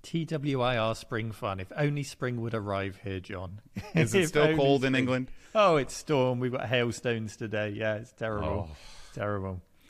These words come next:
Speaker 1: Anyway, on to our next story. Another classic game is getting a physical release this week, and this time it's the turn of Mega Man for the North American market, because in nineteen ninety-four, while Japan and power regions were enjoying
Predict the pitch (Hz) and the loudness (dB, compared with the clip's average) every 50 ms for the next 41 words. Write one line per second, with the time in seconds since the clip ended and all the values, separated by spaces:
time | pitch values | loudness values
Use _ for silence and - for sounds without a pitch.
0 | - - - - - - _ 185 190 196 180 165 151 165 190 180 180 185 180 165 | -20 -20 -20 -20 -20 0 _ 6 6 10 10 10 10 10 6 6 4 4 4 4
1 | 156 151 151 - - 147 135 120 113 117 135 123 131 143 156 156 165 131 - - | 4 0 0 -2 -2 0 2 2 2 2 0 0 2 2 2 2 2 -2 2 2
2 | 147 123 - - 117 - 120 117 113 110 104 101 98 95 101 - 117 104 101 - | 0 0 0 -4 -8 -4 0 0 2 2 0 -2 -6 -8 -8 -10 -8 -8 -10 -8
3 | - - 120 107 107 - - 120 104 101 104 95 98 95 90 - - 101 95 - | -6 -8 -6 -6 -8 -8 -8 -8 -6 -4 -4 -2 -4 -4 -6 -6 -10 -10 -8 -4
4 | 107 107 127 - - - - - - - _ - 123 131 151 175 - - 170 147 | 0 0 0 -2 -4 -14 -20 -20 -20 -18 _ -2 0 2 2 0 0 2 2 2
5 | 139 135 120 123 - - 131 117 - - 151 156 156 139 127 151 202 208 160 139 | 2 2 -2 -6 -6 -10 -10 -8 -4 -4 -2 -2 -2 -2 2 2 2 4 4 2
6 | 120 113 104 95 92 92 - 110 101 98 98 101 107 110 107 104 - 107 98 107 | 2 2 2 0 -2 -4 -8 -6 -4 -2 -2 0 0 -2 -2 0 -2 -2 0 2
7 | 113 123 127 - - 101 92 90 87 87 87 - 113 - - 120 110 113 113 131 | 0 0 0 -2 -4 -4 -2 -2 -2 -2 -4 -6 -10 -10 -8 -6 -6 -4 -4 -2
8 | 123 139 175 202 220 - - 202 180 160 143 - - 127 - 156 135 113 107 110 | -2 -2 0 -2 -2 -2 -2 -2 0 0 0 -2 -4 -2 0 0 2 4 4 4
9 | 113 113 113 123 - - 127 123 123 117 113 104 104 101 - - 147 180 175 139 | 4 2 0 -2 0 0 0 2 0 -2 -4 -4 -8 -8 -4 -2 -2 -2 -2 -2
10 | 110 101 95 87 - 104 104 113 - - 104 98 98 101 110 113 110 107 104 98 | -2 -4 -4 -4 -4 -6 -6 -6 -6 -6 -6 -6 -6 -6 -2 0 0 0 0 -2